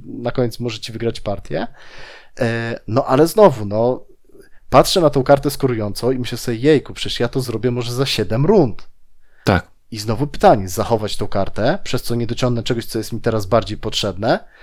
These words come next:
Speaker 1: ale jak ją odrzucę, no to już tego nie zaskoruję i może za te właśnie pięć, siedem rund to spowoduje, że przegram, przegram grę, więc te fajne, ciężkie, e, ciężkie decyzje. I kolejna rzecz, ponieważ jest ta bardzo fajna mechanika, która później w cudzysłowie, powiedzmy,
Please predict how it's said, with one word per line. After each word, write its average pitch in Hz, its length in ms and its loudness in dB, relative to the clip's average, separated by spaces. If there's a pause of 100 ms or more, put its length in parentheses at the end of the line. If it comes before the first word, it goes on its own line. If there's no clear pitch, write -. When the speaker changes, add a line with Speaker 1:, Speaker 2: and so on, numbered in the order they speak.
(320)
Speaker 1:
ale 123 180 6
jak 123 140 2
ją 151 120 4
odrzucę, 127 440 -2
no 147 120 0
to 165 100 0
już 160 140 -2
tego 165 200 0
nie 156 120 0
zaskoruję 156 540 2
i 101 100 -6
może 113 300 0
za 131 120 0
te 131 140 0
właśnie 123 260 -2
pięć, 123 240 -4
siedem 120 320 -2
rund 123 300 -4 (320)
to 139 120 4
spowoduje, 123 500 0
że 120 120 -2
przegram, 113 500 -2 (200)
przegram 117 400 0
grę, 92 200 -6
więc 95 180 -12
te - 100 -4
fajne, 151 340 2
ciężkie, 127 520 -2 (420)
e, 117 100 -2
ciężkie 123 360 0
decyzje. 98 560 -8 (760)
I 135 60 -12
kolejna 160 440 4
rzecz, - 360 -6
ponieważ 123 280 0
jest - 160 -4
ta 127 80 4
bardzo 170 280 2
fajna 156 260 0
mechanika, 139 440 0
która 127 240 2
później 131 480 -2 (140)
w - 60 -16
cudzysłowie, 135 420 0
powiedzmy, 127 340 -2